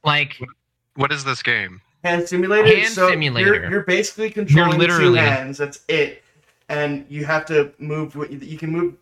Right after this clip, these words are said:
Speaker 1: individual fingers with W A S D, or you can close the entire fist with the mouse.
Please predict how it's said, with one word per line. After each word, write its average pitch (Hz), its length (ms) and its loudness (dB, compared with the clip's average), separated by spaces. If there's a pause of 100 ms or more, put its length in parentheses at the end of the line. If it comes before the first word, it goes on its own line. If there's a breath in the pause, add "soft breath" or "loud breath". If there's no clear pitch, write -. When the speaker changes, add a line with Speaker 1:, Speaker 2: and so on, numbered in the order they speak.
Speaker 1:
individual 180 520 -4
fingers 175 300 -4
with 160 160 -8
W 147 300 -4
A 143 120 0
S 143 100 -10
D, 165 400 -10 (360 loud breath)
or 151 160 2
you 143 140 -4
can 147 160 -8
close 156 320 -6
the 156 80 -8
entire 143 460 -4
fist 139 200 -2
with - 140 -12
the 127 60 -18
mouse. 113 500 -16